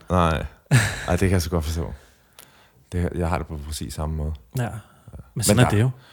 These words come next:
Speaker 1: men det er også, det er jo sjovt, fordi at der, det er tit, det er sådan, jeg har, jeg har nogle venner, som jeg ikke ser længere,
Speaker 2: Mm.
Speaker 1: og så finder de et eller andet, jeg har lavet, eller, og så er de bare, og så, så opfører de sig lidt, ligesom, altså, da man gik i folkeskole. Sådan, "Ha, ha, ha, se ham."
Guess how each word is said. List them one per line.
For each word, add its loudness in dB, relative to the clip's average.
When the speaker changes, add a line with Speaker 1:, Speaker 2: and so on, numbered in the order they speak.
Speaker 1:
men -6
det 0
er 0
også, -2
det -10
er 0
jo 0
sjovt, -2
fordi -4
at -2
der, -2
det -16
er -8
tit, -6
det -6
er -8
sådan, -4
jeg -2
har, 0
jeg 0
har 2
nogle 2
venner, 2
som -2
jeg 0
ikke 0
ser 0
længere, -4
Speaker 2:
Mm. 2
Speaker 1:
og 2
så 0
finder -4
de -4
et 0
eller 0
andet, -2
jeg -2
har -2
lavet, -4
eller, -6
og -10
så -4
er 2
de -2
bare, 0
og -6
så, -4
så 0
opfører 0
de 0
sig 0
lidt, -4
ligesom, 0
altså, -2
da -6
man -2
gik -2
i -10
folkeskole. -2
Sådan, -2
"Ha, 4
ha, 4
ha, 4
se 0
ham." 0